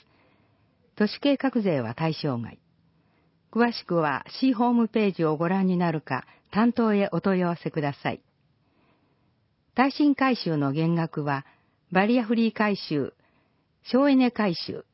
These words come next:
と同時には適用されません。バリアフリー改修と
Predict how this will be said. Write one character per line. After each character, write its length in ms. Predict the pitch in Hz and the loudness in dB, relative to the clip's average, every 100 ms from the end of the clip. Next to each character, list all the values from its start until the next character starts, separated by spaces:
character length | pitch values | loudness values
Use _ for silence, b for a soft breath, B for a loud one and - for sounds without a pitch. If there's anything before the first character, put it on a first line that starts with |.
| - | -2
と 140 | 185 | 0
同 220 | 180 233 | 2 2
時 140 | 247 240 | 2 2
に 120 | 233 | 4
は 120 | 185 | 0
適 280 | - 147 175 | -4 -4 0
用 140 | 165 | 0
さ 140 | 156 147 | 0 -2
れ 80 | 143 | -2
ま 140 | 131 | -4
せ 160 | - 120 | -4 -8
ん。 100 | - _ _ _ _ _ _ _ _ _ _ _ | -8 _ _ _ _ _ _ _ _ _ _ _
バ 120 | 196 | 0
リ 160 | 208 233 | 2 2
ア 60 | 226 | 2
フ 100 | 220 | 0
リ 140 | 220 | 0
ー 20 | |
改 240 | - 208 196 | 0 -2 -2
修 260 | - 156 | -2 -4
と 280 | - 143 127 | -2 -4 -4